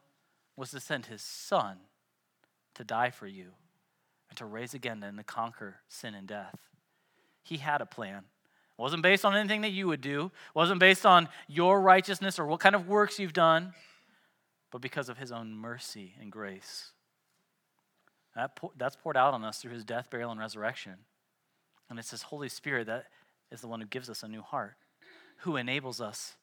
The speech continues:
to believe. That's the very thing we just got done celebrating with the Lord's table.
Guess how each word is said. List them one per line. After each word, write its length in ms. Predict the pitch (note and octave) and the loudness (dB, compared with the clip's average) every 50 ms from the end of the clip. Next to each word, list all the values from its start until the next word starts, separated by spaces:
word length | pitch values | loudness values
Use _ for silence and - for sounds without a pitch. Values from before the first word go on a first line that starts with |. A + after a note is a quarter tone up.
| _ _ _ - | _ _ _ -20
to 200 | - - D#3 C#3+ | -14 -12 -12 -10
believe. 440 | B2+ A2+ F#2+ G2+ G2+ F#2+ F#2+ G#2 _ _ _ _ _ _ _ _ _ _ _ _ _ _ _ _ _ _ _ _ _ _ _ _ _ _ _ _ - | -10 -10 -10 -10 -12 -14 -16 -20 _ _ _ _ _ _ _ _ _ _ _ _ _ _ _ _ _ _ _ _ _ _ _ _ _ _ _ _ -14
That's 120 | D3+ - | -14 -12
the 60 | C3 | -14
very 360 | G#2 F#2 F#2 B2 C#3 C3+ A#2+ A2 | -16 -14 -8 -6 -6 -6 -6 -6
thing 200 | - C3 A#2 A2 | -10 -12 -12 -12
we 120 | G#2+ G#2 | -12 -12
just 240 | G#2 A#2+ A#2 - - | -12 -14 -14 -10 -8
got 140 | B2 A2+ G#2 | -8 -8 -8
done 140 | A2 A2 | -10 -14
celebrating 480 | G#2+ - C3 A#2 A2+ F#2+ A2 G#2 G#2+ G#2 | -12 -10 -10 -10 -8 -8 -10 -12 -10 -12
with 120 | G#2 - | -14 -14
the 40 | A#2 | -14
Lord's 280 | G#2+ G#2+ G#2+ F#2+ - - | -14 -14 -14 -14 -16 -14
table. 340 | - B2+ A#2 G2 F2+ E2+ | -14 -14 -14 -14 -16 -20